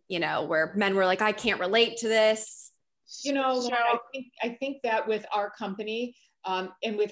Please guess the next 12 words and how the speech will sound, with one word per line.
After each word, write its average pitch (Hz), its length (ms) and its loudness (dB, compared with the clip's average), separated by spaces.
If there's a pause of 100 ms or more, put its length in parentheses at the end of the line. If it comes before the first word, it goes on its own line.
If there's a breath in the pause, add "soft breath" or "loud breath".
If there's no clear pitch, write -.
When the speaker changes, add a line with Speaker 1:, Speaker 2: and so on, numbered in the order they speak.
Speaker 2:
how 208 220 2
we 196 320 -6
work 185 260 -2
together, 220 540 -2
we 214 180 -6
just 214 320 -2
keep - 180 -8
jumping 180 380 -6
over 156 260 -8
the 156 100 -6
hurdle. 147 360 -10
So 185 320 -2